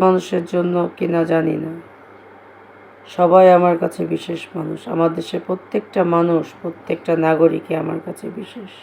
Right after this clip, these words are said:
সেখানে পরিবারকে, আপনজনকে আলাদা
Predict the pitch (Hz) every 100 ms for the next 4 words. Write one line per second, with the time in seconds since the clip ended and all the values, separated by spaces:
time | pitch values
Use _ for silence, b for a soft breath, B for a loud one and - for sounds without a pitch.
0 | - - - - - - - - - -
1 | - - - - - - - - - -
2 | - - - 180 175 180 170 160 165 175
3 | - - - - 175 170 165 175 165 -
4 | 170 160 165 - - - - - - -
5 | - 175 175 180 180 180 175 175 170 165
6 | 165